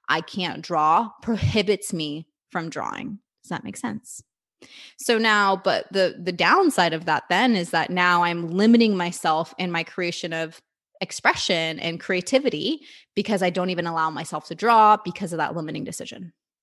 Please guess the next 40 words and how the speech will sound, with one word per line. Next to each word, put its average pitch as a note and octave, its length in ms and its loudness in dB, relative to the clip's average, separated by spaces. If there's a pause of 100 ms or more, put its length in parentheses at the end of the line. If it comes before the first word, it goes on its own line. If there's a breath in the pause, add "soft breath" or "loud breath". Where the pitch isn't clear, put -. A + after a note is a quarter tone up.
(760)
So - 140 -10
the F#3+ 100 -2
way G#3+ 380 4
that F3 680 2
you E3 460 -8 (360 soft breath)
help - 380 -4
your F3+ 120 -2
clients D#3+ 460 -6
release F3+ 320 -4
limiting E3 180 -6
decisions G3 500 -4
is G3+ 100 -8
by F3+ 120 0
first - 280 -8
finding E3+ 220 -4
the G#3+ 80 -4
root F3 180 -10
cause. - 440 -4 (320 loud breath)
So D#3+ 440 -2
how F3+ 260 -4
do E3 60 -4
we F3+ 80 -2
do A#3+ 140 -2
that? - 240 -6 (420 soft breath)
Remember F3+ 200 -8
from E3+ 180 -10
last E3 240 -6
week, - 320 -6 (380)
you F#3+ 180 -2
ask, G3 440 -2 (320)
"When F#3 320 -4
did D4+ 180 -4
you F3 180 -4
decide G#4+ 500 -2
that?" - 280 -2
<laughs> C4+ 440 2 (120)
So - 140 -4
you G3+ 140 -4
find A3+ 560 0 (500 loud breath)
that - 240 2